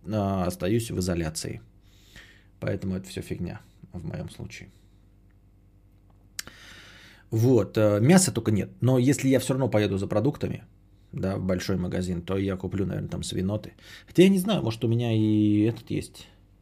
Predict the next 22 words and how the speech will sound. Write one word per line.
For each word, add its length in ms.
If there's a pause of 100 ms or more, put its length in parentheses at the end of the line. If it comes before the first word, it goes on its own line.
(560)
в 40
холодильнике 500
свинот, 320
только 160
замороженное. 600 (1800)
И 80
можно 260
сделать 280
шашлы. 380 (2000)
Это 200
и 40
шикарно 440
в 60
доме 160
жить. 180
Да, 260
мы 220
выходим 480
гулять 360
с 160
ребенком 540
на, 340